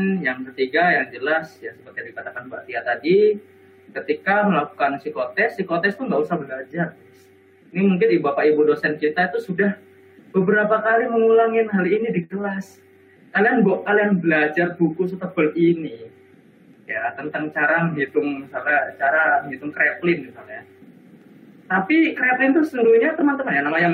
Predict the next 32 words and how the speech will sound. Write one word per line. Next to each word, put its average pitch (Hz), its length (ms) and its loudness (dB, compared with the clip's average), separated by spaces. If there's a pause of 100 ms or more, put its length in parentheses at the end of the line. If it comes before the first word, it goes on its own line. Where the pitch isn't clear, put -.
menghitung 170 320 -4
itu 196 160 -2
kan 233 160 -4
sebenarnya 185 240 -4
sudah - 160 -8
ada 143 80 -4
di - 80 -18
sini 180 320 0
ya. - 60 -14 (680)
Istilahnya. - 400 -16
Kalian 147 240 -2
sejak - 240 -2
S - 80 -12
D - 80 -8
aja 151 160 4
di-, 131 240 -8
diajarin 131 400 -2
untuk - 80 -14
berhitung. - 400 -8 (1200)
Nah, - 160 -2
gimana 277 320 2
kok, 262 160 -4
kok - 160 -2
bias-, 196 320 0
kok 185 240 0
bisa 202 320 0
ya - 240 -2 (160)
ketika 156 320 -4
menghitung 160 400 -2
kok - 240 -2
ternyata, 175 320 -6
"Uh, 170 80 -16